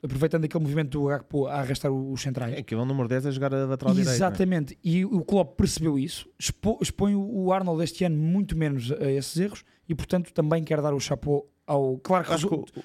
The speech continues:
Speaker 1: estou a falar disto porque ele marcou o gol, obviamente, mas o futebol é assim, estamos a comentar depois. Acho que o Klopp,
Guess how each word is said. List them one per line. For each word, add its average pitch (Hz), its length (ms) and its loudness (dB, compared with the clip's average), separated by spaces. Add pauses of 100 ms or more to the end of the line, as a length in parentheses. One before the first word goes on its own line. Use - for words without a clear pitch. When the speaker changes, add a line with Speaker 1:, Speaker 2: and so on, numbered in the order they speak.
Speaker 1:
estou - 140 4
a 151 40 2
falar 165 160 2
disto 165 140 0
porque 175 100 -2
ele 165 60 4
marcou 160 200 2
o 180 60 4
gol, 185 220 2
obviamente, 147 480 0 (260)
mas 156 340 0
o 151 80 -10
futebol 127 320 -2
é 131 40 0
assim, 127 160 -6
estamos 135 200 -4
a 127 40 -2
comentar 127 260 0
depois. 143 260 0 (440)
Acho 170 160 0
que 190 80 -2
o - 20 -6
Klopp, 165 300 -2